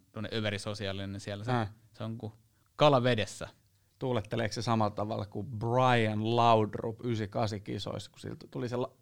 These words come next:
Speaker 2: rantaleijona poseeraus, teki maali?
Speaker 1: Jos
Speaker 2: Jonne
Speaker 1: tuulet,
Speaker 2: te muut-
Speaker 1: jos tuulet taisikin samalla tavalla, niin mä veikkaan, että ei olisi ihan yhtä uskottavaa.
Speaker 2: <laughs> Okei.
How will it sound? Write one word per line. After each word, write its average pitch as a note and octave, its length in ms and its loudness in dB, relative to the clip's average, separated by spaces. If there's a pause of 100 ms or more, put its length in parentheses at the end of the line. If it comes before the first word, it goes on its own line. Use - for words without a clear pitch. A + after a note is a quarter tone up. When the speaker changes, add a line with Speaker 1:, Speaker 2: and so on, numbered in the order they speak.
(100)
Speaker 2:
rantaleijona B2 720 0
poseeraus, - 840 -2 (180)
teki - 220 -10
maali? - 340 -6 (800)
Speaker 1:
Jos - 380 -6 (240)
Speaker 2:
Jonne A#2+ 160 4 (180)
Speaker 1:
tuulet, - 40 -14
Speaker 2:
te A2+ 140 2
muut- G#2+ 80 2
Speaker 1:
jos B2 220 2
tuulet B2+ 340 2 (240)
taisikin A#2 480 2
samalla G#2 320 0
tavalla, G2+ 380 2
niin G#2 120 -2
mä G#2 80 -4
veikkaan, G#2+ 380 -2
että G2+ 240 -6
ei G#2 40 0
olisi G#2 240 -6
ihan G2+ 220 -6
yhtä G2+ 180 -10
uskottavaa. - 540 -12 (100)
Speaker 2:
<laughs> - 100 -20
Okei. - 360 -16